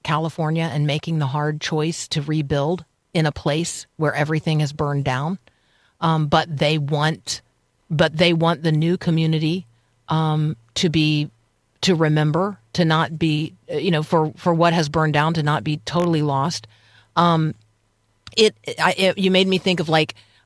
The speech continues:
um, Demolition Day on, uh, on shows where they are, um, you know, they're gonna rebuild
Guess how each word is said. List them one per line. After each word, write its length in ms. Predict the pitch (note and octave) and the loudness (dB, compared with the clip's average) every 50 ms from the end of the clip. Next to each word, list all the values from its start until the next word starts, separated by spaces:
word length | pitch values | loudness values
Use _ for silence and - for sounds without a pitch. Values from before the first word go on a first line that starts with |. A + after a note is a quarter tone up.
| _ _ | _ _
um, 440 | D3+ D#3 D3+ D3 D3+ D3 C#3+ C3+ - - _ _ _ _ - E3 | 2 2 2 2 2 0 -2 -4 -6 -8 _ _ _ _ -4 0
Demolition 600 | D#3 F#3+ F3+ F3+ E3+ D#3+ E3+ E3 - F#3+ F3+ F3+ | 2 4 4 4 4 4 2 2 2 0 2 2
Day 400 | F3 F3+ F3 F3+ F#3 F#3+ G3 - _ _ _ - | 4 4 4 4 2 0 -2 -6 _ _ _ 0
on, 380 | D3 D3+ D#3 D#3 D3+ D3+ D3+ - - | 2 4 4 4 2 0 -2 -4 -4
uh, 120 | - C#3 - | -4 -4 0
on 180 | - D#3+ E3 D#3+ | 0 0 0 2
shows 540 | - - G3 F#3 E3+ F3 G3 G3 F#3 - | 2 2 4 4 4 4 2 0 -2 -2
where 200 | E3 E3 D#3 D#3 | 0 0 2 2
they 240 | D3 E3+ D#3 D#3+ E3 - | 2 2 2 2 2 0
are, 440 | - D#3 D#3+ D#3+ D#3+ D#3 D#3 D#3 - _ _ _ _ _ _ _ - | 0 0 2 2 2 2 0 -2 -6 _ _ _ _ _ _ _ -2
um, 480 | D#3 D3 C#3 C3+ B2+ B2+ B2 A2+ - - _ _ _ _ _ _ | 0 0 2 0 0 -2 -4 -6 -8 -10 _ _ _ _ _ _
you 100 | - F3 | -2 0
know, 80 | E3 D3+ | 0 2
they're 140 | D3+ E3+ E3 | 2 2 2
gonna 280 | F3+ E3 D#3+ D#3 C#3+ - _ - | 2 2 2 0 -2 -4 _ -4
rebuild 720 | D3+ F3 F#3+ F#3+ F3+ D3 E3+ E3+ E3+ E3 F3 F3+ E3+ - | -2 0 0 2 2 2 4 4 4 4 2 2 0 -4